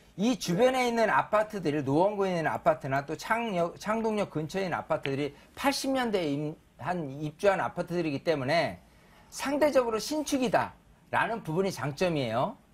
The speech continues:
Speaker 1: 자, 근데 이제 앞으로 향후에 그 이 근처에 그 새로운 그 아파트가 또 탄생될 거냐 그러면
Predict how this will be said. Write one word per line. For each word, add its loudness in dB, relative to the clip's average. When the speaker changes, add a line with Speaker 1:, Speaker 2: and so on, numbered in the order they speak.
Speaker 1:
자, 4
근데 2
이제 4
앞으로 4
향후에 2
그 6
이 0
근처에 4
그 4
새로운 2
그 2
아파트가 0
또 -6
탄생될 0
거냐 -2
그러면 0